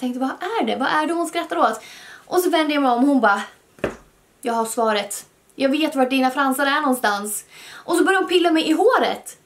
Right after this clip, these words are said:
Då satt det här paret med fransar i min frisyr som jag hade satt upp i en stor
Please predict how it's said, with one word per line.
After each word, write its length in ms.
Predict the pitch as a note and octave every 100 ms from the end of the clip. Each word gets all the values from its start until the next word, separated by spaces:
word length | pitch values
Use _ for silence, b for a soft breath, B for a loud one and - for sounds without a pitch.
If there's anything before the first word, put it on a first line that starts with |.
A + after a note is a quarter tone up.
| b b b
Då 80 | F4
satt 600 | F#4 - A#4+ B4+ - - - -
det 80 |
här 180 | F4+ F4
paret 540 | E4+ F#4 F#4+ F#4+ F4 D4+
med 340 | D4 C#4 -
fransar 560 | D#4+ C#4 C4+ C#4 B3 D4 B B
i 220 | D4 F4
min 260 | F#4 E4+ D4
frisyr 580 | C#4+ D4 - F4 A#4+ G4+
som 80 | D4+
jag 60 |
hade 120 | C4+
satt 220 | C4+ C4+ -
upp 260 | D#4+ -
i 80 | D4+
en 100 | D4
stor 460 | - E4 D#4 C#4